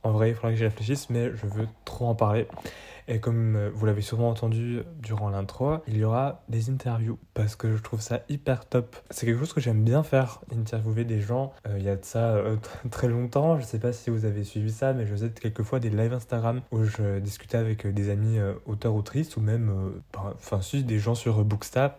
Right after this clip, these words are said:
Et j'adorais faire des lives avec ces personnes-là, parce que, ben, j'adore poser des questions,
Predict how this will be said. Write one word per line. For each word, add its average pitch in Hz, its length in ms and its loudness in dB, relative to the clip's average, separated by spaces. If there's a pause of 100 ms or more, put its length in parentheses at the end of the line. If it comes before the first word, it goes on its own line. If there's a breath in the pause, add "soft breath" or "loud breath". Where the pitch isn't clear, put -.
(100)
Et 110 300 4
j'adorais 110 720 2
faire 113 180 0
des 110 120 4
lives 113 480 0
avec 104 240 -2
ces 110 120 -4
personnes-là, 107 540 0
parce 107 180 -2
que, 101 120 -4
ben, 95 120 -2
j'adore 101 300 -2
poser 123 240 4
des 110 120 4
questions, 135 500 0